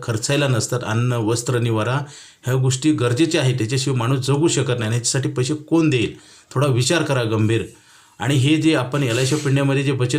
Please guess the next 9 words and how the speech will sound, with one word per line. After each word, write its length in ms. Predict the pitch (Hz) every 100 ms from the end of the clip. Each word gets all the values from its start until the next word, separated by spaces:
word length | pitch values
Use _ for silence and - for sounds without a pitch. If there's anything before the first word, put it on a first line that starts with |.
| 139
करतो 220 | 131 147
ते 180 | 151 165
एक 120 | 165
वर्षानंतर 440 | 170 - 190 190 202
वापरता 400 | 185 180 - 139
येते, 140 | 135
काहीच 280 | 131 160 170
प्रॉब्लेम 420 | 175 151 139 135
नाही. 140 | 120